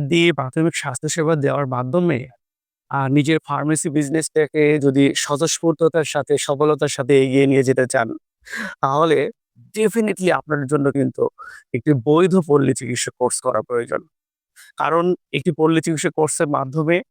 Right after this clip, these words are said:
মানুষের বিভিন্ন রোগ, রোগের লক্ষণ, তার ফার্স্ট এইড গুলো যদি আপনি জানেন, আপনাদের সমাজের, আপনার সমাজের বিপদগ্রস্ত অসহায় মানুষকে বিপদের সময় একটা বেটার ফার্স্ট এইড দিয়ে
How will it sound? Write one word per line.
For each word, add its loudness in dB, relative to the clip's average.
মানুষের -2
বিভিন্ন 4
রোগ, 6
রোগের 4
লক্ষণ, 0
তার -2
ফার্স্ট -6
এইড 2
গুলো 2
যদি 0
আপনি -2
জানেন, 0
আপনাদের 2
সমাজের, 2
আপনার -8
সমাজের 2
বিপদগ্রস্ত 0
অসহায় -2
মানুষকে -2
বিপদের 2
সময় -4
একটা -2
বেটার -2
ফার্স্ট -4
এইড 2
দিয়ে 2